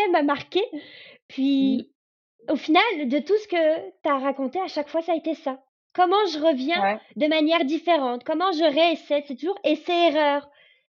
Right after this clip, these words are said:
Speaker 1: Puis hop, on continue. Ok, ça n'a pas fonctionné. On va changer. On va tester autre chose. Puis ce qui
Speaker 2: Mm.
Speaker 1: marche, on le garde. Et puis les autres, on va réévaluer, puis on rechange. Mais je sais pas, je trouve que c'est, euh, c'est une belle phrase. Et, euh,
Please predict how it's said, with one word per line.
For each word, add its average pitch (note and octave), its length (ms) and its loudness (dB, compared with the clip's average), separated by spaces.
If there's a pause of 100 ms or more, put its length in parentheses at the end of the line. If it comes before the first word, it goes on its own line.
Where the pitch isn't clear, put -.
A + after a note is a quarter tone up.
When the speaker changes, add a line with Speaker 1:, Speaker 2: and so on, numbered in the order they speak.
Speaker 1:
Puis G#3+ 140 -4
hop, A4+ 260 0 (340)
on E4 140 0
continue. F#4 500 0 (180)
Ok, G#4 140 -4 (240)
ça E4 60 -2
n'a E4 60 0
pas F#4 140 2
fonctionné. E4 600 -2 (180)
On F4 160 4
va E4+ 140 2
changer. D#4 560 -4 (680)
On C4+ 80 -2
va E4+ 140 4
tester F4 260 -2
autre - 140 -4
chose. G3+ 260 -8 (640)
Puis C4+ 140 -6
ce - 80 -16
qui D#4+ 100 0
Speaker 2:
Mm. D#4 60 4
Speaker 1:
marche, F4+ 260 0
on D4 60 -2
le C4+ 80 -2
garde. C4+ 500 0
Et C#4 160 -4
puis - 160 -6
les C4 240 -2
autres, F#4 180 -2
on D#4 60 -4
va C4 80 0
réévaluer, B3 560 -2
puis D4 100 -8
on C4 60 -2
rechange. A#3+ 380 -6
Mais G#3+ 160 -4 (520)
je - 80 -18
sais E4 60 -2
pas, D4 80 -2
je - 80 -14
trouve E4 160 -4
que E4 140 0 (100)
c'est, D4 240 0
euh, A3 360 -4 (920)
c'est E4+ 140 -2
une D4 100 6
belle E4+ 220 4
phrase. D#4+ 400 0 (340)
Et, A#3+ 240 2
euh, A3 340 2